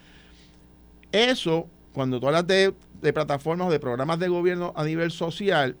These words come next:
es ahí donde se hace el esfuerzo y se canalizan esas diferencias y se, y se concilian en un programa de gobierno. Ahora, otra cosa es estrategias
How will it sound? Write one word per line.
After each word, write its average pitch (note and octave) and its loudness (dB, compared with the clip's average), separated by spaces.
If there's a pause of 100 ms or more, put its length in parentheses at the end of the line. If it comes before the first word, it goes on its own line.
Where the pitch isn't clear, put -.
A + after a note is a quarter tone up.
es C3+ 2
ahí F#3 2
donde C#3+ -2
se A#2+ -6
hace A#2 -4
el E3 0
esfuerzo F3 -4
y D3+ -6
se C3+ -4
canalizan B2 -6
esas F3 -8
diferencias F#3+ -8
y B2+ -8
se, B2 -8
y C3 -6
se B2 -8
concilian C#3+ -6
en B2+ -6
un A#2+ -6
programa C3+ -6
de C3+ -4
gobierno. F#2 -8 (120)
Ahora, A2 -4 (1040)
otra G#3+ -2
cosa G#3+ 0
es - -4 (500)
estrategias D3 -2